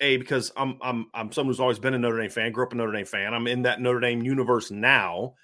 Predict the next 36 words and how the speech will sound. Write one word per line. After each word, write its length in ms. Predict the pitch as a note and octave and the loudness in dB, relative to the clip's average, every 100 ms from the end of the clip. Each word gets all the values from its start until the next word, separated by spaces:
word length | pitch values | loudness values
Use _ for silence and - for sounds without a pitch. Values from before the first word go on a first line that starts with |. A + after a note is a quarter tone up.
| _ _ _ _ | _ _ _ _
but 120 | B2 | 4
also 260 | D#3+ F#3 D#3+ | 6 6 4
because 180 | D3 D#3 | 2 0
I 60 | |
do 300 | C#3+ D3 A3 | 0 2 2
think 220 | A#3 E3+ | 2 0
he 80 | D3 | 2
has 200 | D3 C3+ | 2 2
an 140 | B2+ B2 | 0 0
extra 420 | C#3+ - - C#3+ | -2 -2 -2 0
agenda 480 | B2+ A2+ C3 B2+ A#2 | 0 2 2 2 2
when 140 | A2 | 0
it 80 | G2+ | -4
comes 280 | - G#2+ F#2+ | -4 -6 -6
to 100 | G2 | -8
Notre 240 | F#2 F2 | -8 -10
Dame. 100 | D#2 C2+ _ _ _ _ _ _ _ | -16 -20 _ _ _ _ _ _ _
And 360 | D3 B2+ A#2+ A#2 | 4 6 4 2
look, 260 | E3 D#3+ - | 2 2 2
Notre 300 | C#3+ C4+ A3 | 2 4 6
Dame 220 | F#3+ D#3 | 6 4
has 120 | C3+ | 0
given 300 | B2+ D#3 D3 | 0 2 2
people 260 | C#3 C#3 A2+ | -2 -4 -6
plenty 380 | - F#3+ A3+ C3+ | -4 0 2 0
of 120 | G2+ | 0
reasons 360 | C3+ B2 G2+ | -2 -2 -6
to 80 | - | -8
be 100 | G2+ | -12
critical 480 | F#2 E3 F#3 - D#2+ | -4 -2 -2 -4 -12
of 100 | D#2 | -14
them 140 | E2 | -16
in 100 | F2 | -16
the 60 | D#2+ | -14
past. 420 | - D#2+ G#2+ B2+ | -10 -8 -8 -6
And, 160 | C3 | -6